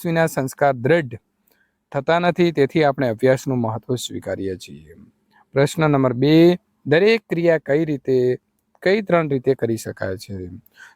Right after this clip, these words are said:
તો દરેક ક્રિયા આ ત્રણ રીતે કરી શકાય છે: ભયથી, લાલચથી અથવા તો પ્રેમથી. નંબર ત્રણ, કઈ રીતોની અંદર અભ્યાસ કરનારની વિવેક બુદ્ધિને ખીલવવી નથી પડતી? તો ભયથી કે લાલચથી અભ્યાસ કરાવવાથી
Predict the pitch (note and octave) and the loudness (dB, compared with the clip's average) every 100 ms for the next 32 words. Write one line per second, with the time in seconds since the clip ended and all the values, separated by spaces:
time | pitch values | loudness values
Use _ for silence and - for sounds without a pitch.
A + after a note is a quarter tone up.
0 | - C#3+ D#3 G3 - F3 F#3 F#3 F#3+ - | -4 0 2 2 0 0 2 4 2 2
1 | C#3+ C#3 D3 D3+ D#3 D#3+ D#3+ E3 - - | 0 2 -2 -2 -2 -2 0 0 0 0
2 | D#3+ D#3 E3+ D3+ C#3 C3+ C#3 - D#3 C#3+ | 2 2 0 -2 0 2 2 0 -4 0
3 | A#2 C3 D3 - D3+ C3 - A#2+ D#3 - | 0 2 0 -2 -2 -2 -2 -2 -2 0
4 | B2+ G#2 - G2 - - _ _ - - | -2 -2 -10 -12 -12 -14 _ _ -20 -16
5 | - D3+ G3+ G3+ G3+ G#3 G3 D#3+ G3 F#3 | 0 2 4 2 2 2 2 2 2 2
6 | F3 F#3 F3+ E3+ E3+ D#3 B2 D3 D#3+ - | 2 0 2 2 4 2 2 2 2 2
7 | D#3+ D3 D3+ D3 C#3+ C3 C#3 E3 - C3+ | 0 2 2 2 0 0 2 0 0 0
8 | B2+ C3+ B2+ C3+ A#2+ A#2+ A#2 A2+ G3 G3+ | 2 2 0 -2 0 0 -2 -2 -4 -2
9 | B2 - G2 F#2 E2+ - - - _ _ | -6 -8 -12 -12 -14 -16 -20 -20 _ _
10 | D3 C#3 E3+ - G#3 G3+ G3+ E3 D3 F3 | 0 2 2 2 0 2 2 4 2 2
11 | - D3+ C3 A#2+ D3+ F3 F#3+ - D3+ C#3+ | -2 -2 0 0 2 2 2 0 2 4
12 | D3 C#3+ D3 C#3+ C#3 C#3+ | 4 2 -2 -6 -6 -8